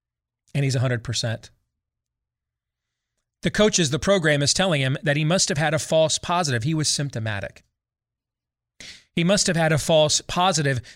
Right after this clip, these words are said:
because they don't know how to handle the fact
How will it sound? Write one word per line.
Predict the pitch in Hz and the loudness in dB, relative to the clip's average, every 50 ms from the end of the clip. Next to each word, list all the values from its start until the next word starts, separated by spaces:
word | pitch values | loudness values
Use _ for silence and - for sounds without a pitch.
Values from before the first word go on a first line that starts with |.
| _ _ - | _ _ -6
because | - 156 - 170 165 156 151 151 139 - - - _ _ | -4 -2 0 2 4 4 4 2 2 0 -2 -4 _ _
they | - 131 143 | -6 -4 -2
don't | 139 123 151 151 - | -2 -2 -2 -4 -4
know | 147 135 131 123 120 113 110 107 - _ _ _ _ _ _ _ _ _ _ _ _ _ _ _ _ _ _ _ _ _ _ _ _ _ - | -4 -2 -2 0 0 -2 -2 -4 -6 _ _ _ _ _ _ _ _ _ _ _ _ _ _ _ _ _ _ _ _ _ _ _ _ _ -6
how | 113 120 120 | -4 -4 -2
to | - 135 | -2 -2
handle | 113 143 185 185 131 120 113 | -2 0 -2 -2 -2 -4 -4
the | 113 | -6
fact | 110 - 110 98 95 113 - - | -6 -4 -4 -6 -6 -8 -10 -14